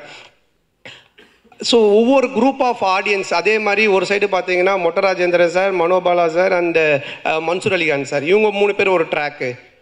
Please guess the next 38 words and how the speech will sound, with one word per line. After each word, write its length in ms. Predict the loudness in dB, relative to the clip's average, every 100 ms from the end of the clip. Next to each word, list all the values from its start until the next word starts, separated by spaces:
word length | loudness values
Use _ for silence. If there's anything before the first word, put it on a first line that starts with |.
| _ _ -6
அஹ், 40 |
அதே 420 | -4 -2 0 0
மாதிரி 240 | 0 0 0
ஆனந்தராஜ் 400 | -2 -2 0 0
சார், 240 | 0 0
நரேன் 340 | 0 0 0 0
சார், 280 | 0 -2
இவங்களோட 340 | 0 2 2 2
ஒரு 180 | 0 0
ட்ராக்கு. 440 | -4 -4 -6 -8 -4
இதுல 300 | -2 0 0
நிறைய 420 | 0 0 0 -2
காமெடியன்ஸ் 580 | -2 -2 0 -2 -2 -2
இருந்தாலும் 500 | -2 0 0 2 2
இவங்க 180 | 2 2
எல்லாரையும் 420 | 0 0 0 0
வச்சு 260 | 0 -2 -2
காமெடி 360 | 0 -2 0 0
ஒர்க் 380 | 2 0 -2 -2
ஆயிருக்கான்ற 560 | 0 0 -2 -4 0
ஒரு 160 | 0 0
கொஸ்டின் 280 | 0 0 2
மார்க் 220 | 0 0
வரும். 340 | 0 2 2 0 -10 -18 -8
அதை 220 | -4 -2
கல்யாணம் 360 | -2 -4 -2 -2
அழகா 260 | 0 -2 -2
பண்ணியிருக்காரு. 640 | -2 -2 -2 -2 -2 -2 -2
ஏன்னா 320 | 0 0 0 0
அவருக்கு 340 | 0 0 -2
அது 80 | -2
வந்து 160 | -2
கை 220 | 0 0 2
வந்த 220 | 2 0
கலை. 240 | -2 -2
இது 120 | 2
வரைக்கும் 300 | 2 2 0
இவ்வளோ 460 | 2 2 2 4